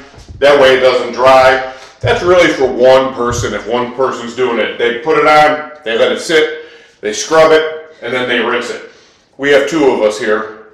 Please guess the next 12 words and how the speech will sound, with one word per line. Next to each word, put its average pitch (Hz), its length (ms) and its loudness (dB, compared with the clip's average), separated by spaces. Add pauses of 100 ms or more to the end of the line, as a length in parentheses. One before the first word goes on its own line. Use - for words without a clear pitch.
We're 131 440 2
in 127 80 -2
a 123 40 -4
friend's 135 360 0
house. 123 640 -2
They're 123 180 -6
coming 127 260 0
back 127 280 4
in - 60 -2
approximately 127 540 -2
an 113 80 -4
hour. 131 560 -2